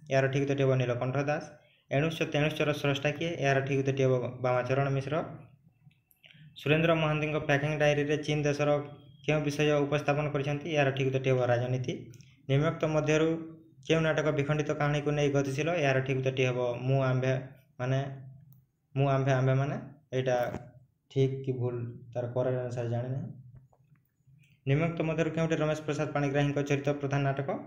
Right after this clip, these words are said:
ଏହାର ଠିକ୍ ଉତ୍ତରଟି ହେବ ଗୁଣ୍ଡା। ପ୍ରଥମ ଓଡ଼ିଆ ପତ୍ରିକାର ନାମ କ'ଣ? ଏହାର ଠିକ୍ ଉତ୍ତରଟି ହେବ ଉତ୍କଳ ଦୀପିକା। ଅଟୋବ୍ରା-, ବାୟୋଗ୍ରାଫିକାଲ ନ୍ୟାରେଟିଭ ଆତ୍ମଜୀବନୀ କାହାର ରଚନା? ଏହାର ଠିକ୍ ଉତ୍ତରଟି ହେବ ପଣ୍ଡିତ ନେହେରୁ। ପରିମଳାର ସ୍ରଷ୍ଟା କିଏ? ଏହାର ଠିକ୍ ଉତ୍ତରଟି ହେବ ନରସିଂହ ସେଣ।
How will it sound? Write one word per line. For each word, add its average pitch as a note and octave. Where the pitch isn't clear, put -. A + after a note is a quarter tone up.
ଏହାର C3
ଠିକ୍ C3+
ଉତ୍ତରଟି C3
ହେବ B2+
ଗୁଣ୍ଡା। B2
ପ୍ରଥମ C3
ଓଡ଼ିଆ D#3
ପତ୍ରିକାର D3+
ନାମ C#3+
କ'ଣ? D#3
ଏହାର C3+
ଠିକ୍ C3
ଉତ୍ତରଟି C3
ହେବ B2+
ଉତ୍କଳ B2+
ଦୀପିକା। C#3
ଅଟୋବ୍ରା-, C#3+
ବାୟୋଗ୍ରାଫିକାଲ C#3+
ନ୍ୟାରେଟିଭ D3
ଆତ୍ମଜୀବନୀ C#3+
କାହାର C#3
ରଚନା? D3+
ଏହାର D3
ଠିକ୍ C3
ଉତ୍ତରଟି C3+
ହେବ B2+
ପଣ୍ଡିତ C3
ନେହେରୁ। C3
ପରିମଳାର D3+
ସ୍ରଷ୍ଟା D3+
କିଏ? F3
ଏହାର C3
ଠିକ୍ C3+
ଉତ୍ତରଟି C3+
ହେବ C3
ନରସିଂହ B2+
ସେଣ। D3